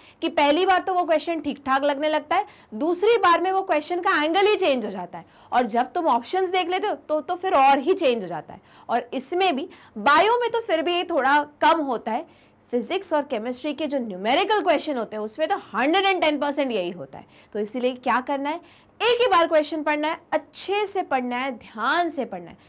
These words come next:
ज़्यादा से ज़्यादा मन नहीं भर रहा है तो दो बार पढ़ लो, पर उसके आगे मत बढ़ो, ठीक है। तो चलो स्टार्ट करते हैं आज का डिस्कशन। टू मार्क का क्वेश्चन हम डिस्कस कर रहे हैं या फिर शॉर्ट आंसर टाइप क्वेश्चन का डिस्कशन हो रहा है।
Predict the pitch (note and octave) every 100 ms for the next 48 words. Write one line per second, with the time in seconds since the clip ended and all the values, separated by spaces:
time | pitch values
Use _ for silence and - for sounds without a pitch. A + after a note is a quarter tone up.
0 | - - A3+ D#4+ F4+ G4+ G#4 F4 D#4 D4+
1 | C#4+ C#4 B3+ A#3+ A3+ C4 C4+ A#3+ C4 F#4
2 | A3 A3 G3+ F#3 F3+ C4 G#3+ - G#3+ A3+
3 | C#4 A3 G3+ A#3+ F3+ D#3 D#3+ E3+ - _
4 | _ A#3+ A#3+ E4+ A#4+ - - C4+ E4+ E4+
5 | G4+ F4+ D4 D#4 - D4 C4 C#4+ A3+ A3+
6 | C#4+ B3+ E4 G4 A4+ - - - F#4 F#4+
7 | F4+ D#4+ D#4 D#4 C4 C4+ A3 G#3 G3+ D4
8 | D4 - D4+ D#4+ D#4+ A#3 A3+ E4 - E4+
9 | F4 G4 B3+ B3 A#3+ G#3+ G#3 G#3 G3 -
10 | B3 E4 B4 G#3+ - F#3 - F4+ - -
11 | A#3 G#3 D#3+ E3 E3 B3+